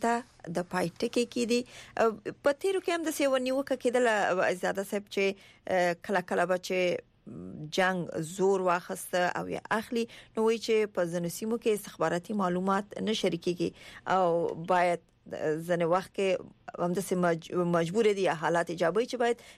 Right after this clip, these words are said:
استخباراتي معلومات شریک شي. اوس چې دغه موضوع منځ ته راغلی دی، تفاهم لیک لاسلیک شوی دی، نو خبرګونونه هم ډیر دي. البته دا چې، اه، کم، اه، دلایل چې صافی صاحب وړاندې کوي چې کېدای شي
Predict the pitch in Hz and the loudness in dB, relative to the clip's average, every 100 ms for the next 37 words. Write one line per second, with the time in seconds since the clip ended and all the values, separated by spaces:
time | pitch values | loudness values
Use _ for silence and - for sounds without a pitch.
0 | - 196 220 196 196 202 302 269 196 185 | -6 -4 -2 0 0 0 -2 0 0 2
1 | 202 254 311 - 160 160 - 170 - - | 2 2 0 0 0 0 -6 -10 -10 -16
2 | - - 285 302 - 285 285 302 277 254 | -14 0 0 0 0 0 2 0 0 2
3 | 262 247 247 - 226 214 214 214 208 196 | 0 0 0 0 0 2 0 2 2 2
4 | - 180 175 175 185 220 208 190 180 190 | 0 -4 -2 0 0 0 2 0 2 -4
5 | - 220 220 220 214 220 - _ 190 - | 0 2 2 0 -2 -6 -10 _ -8 0
6 | 180 175 196 214 214 - 165 175 - 180 | 0 0 -2 0 0 -2 0 0 0 -4
7 | - - 208 208 240 233 226 180 202 214 | -6 -2 0 2 2 2 0 2 0 0
8 | - 214 208 - - 110 117 180 - 190 | 0 0 0 -4 -8 -2 -2 -2 -2 0
9 | 175 - - - 190 190 190 170 - 175 | -2 -6 -20 -6 -2 2 2 0 0 2
10 | 180 180 185 214 208 220 190 180 226 247 | 2 2 2 0 -4 -4 -4 -2 -2 0
11 | 226 - 196 202 196 202 226 220 - 185 | 0 0 2 0 0 0 0 -2 -4 -4
12 | 175 196 - | 0 0 0